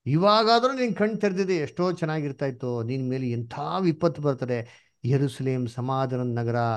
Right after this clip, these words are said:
ಹಾಳಾಗ್ಬಿಡ್ತಾರಲ್ಲ" ಅಂತ ಕಣ್ಣೀರ್ ಇಡ್ತಾರೆ ಯೇಸು ಕ್ರಿಸ್ತ. ಯಾಕೆ?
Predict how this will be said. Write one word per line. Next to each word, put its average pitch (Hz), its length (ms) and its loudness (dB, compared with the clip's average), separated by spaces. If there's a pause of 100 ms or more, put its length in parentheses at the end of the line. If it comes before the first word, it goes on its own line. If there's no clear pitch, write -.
(120)
ಹಾಳಾಗ್ಬಿಡ್ತಾರಲ್ಲ" 113 680 -6
ಅಂತ 104 160 -10 (140)
ಕಣ್ಣೀರ್ 156 320 2
ಇಡ್ತಾರೆ 127 340 -4
ಯೇಸು 123 220 -8
ಕ್ರಿಸ್ತ. - 260 -20
ಯಾಕೆ? 139 580 -2